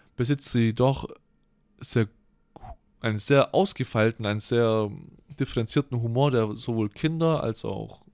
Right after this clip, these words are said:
Erwachsene anspricht, aber auch sehr viele Themen anspricht, die sehr tiefgründig sind, wie zum Beispiel Liebe,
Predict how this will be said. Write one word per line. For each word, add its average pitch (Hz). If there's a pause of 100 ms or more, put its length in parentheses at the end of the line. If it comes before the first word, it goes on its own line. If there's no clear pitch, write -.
Erwachsene 190
anspricht, 185 (540)
aber 139
auch 139
sehr 151
viele 110
Themen 165 (720)
anspricht, 143
die 110
sehr 107
tiefgründig 95
sind, 92
wie 95
zum -
Beispiel 95
Liebe, 95